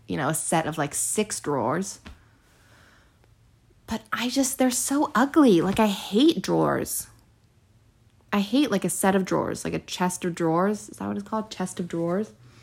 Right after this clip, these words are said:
I think they're hideous. Like, I can't find one that I like. But, like, this, these vintage, like, vanities or vintage dressers, like, they're not just, like, a rectangle. Like, they have those, like, wavy features that I think are really cool.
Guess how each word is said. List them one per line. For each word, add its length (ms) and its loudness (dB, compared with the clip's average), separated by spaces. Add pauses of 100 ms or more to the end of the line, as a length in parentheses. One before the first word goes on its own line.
(1300)
I 100 2
think 200 -2
they're 120 2
hideous. 720 2
Like, 140 -4
I 40 -8
can't 320 -4
find 340 2
one 140 4
that 100 2
I 80 2
like. 440 0 (380)
But, 100 -2
like, 240 2
this, 180 0 (160)
these 220 2
vintage, 580 2
like, 160 0
vanities 600 0
or 80 0
vintage 480 0
dressers, 420 0
like, 120 0 (1200)
they're 200 2
not 280 4
just, 200 -4
like, 280 -4 (220)
a 80 0
rectangle. 600 -2
Like, 180 -4
they 60 -2
have 200 -2
those, 180 0
like, 140 -4
wavy 600 2
features 680 -4
that 100 -4
I 100 -2
think 200 -6
are 100 -4
really 360 -2
cool. 500 -2